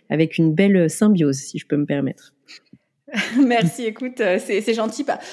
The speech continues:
Speaker 2: parfois, les gens comprennent pas forcément, euh, mais bon, euh, voilà, moi, je, je suis convaincue que, en tout cas, c'est mon chemin à moi. Et puis, euh, bah,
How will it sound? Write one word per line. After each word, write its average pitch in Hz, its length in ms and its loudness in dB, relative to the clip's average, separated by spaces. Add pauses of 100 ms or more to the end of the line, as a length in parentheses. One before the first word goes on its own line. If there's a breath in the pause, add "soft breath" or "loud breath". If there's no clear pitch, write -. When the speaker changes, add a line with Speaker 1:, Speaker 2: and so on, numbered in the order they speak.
(140 loud breath)
Speaker 2:
parfois, 269 280 0
les 285 80 0
gens 302 140 -2
comprennent 269 340 -2
pas 285 140 -2
forcément, 269 800 -2
euh, 202 140 -2 (300 loud breath)
mais 233 140 -2
bon, 220 320 0
euh, 190 60 -2
voilà, 196 300 0
moi, 208 140 -4
je, 185 400 -4
je 185 100 -8
suis 208 180 -10
convaincue 220 500 -4
que, 247 120 -6
en 175 100 -4
tout 196 80 -16
cas, 233 140 -4
c'est 226 140 -6
mon 202 180 -4
chemin 190 400 -6
à 175 40 -4
moi. 240 380 -2
Et 220 100 -2
puis, 220 380 -8
euh, 185 160 -2 (340 loud breath)
bah, 180 60 2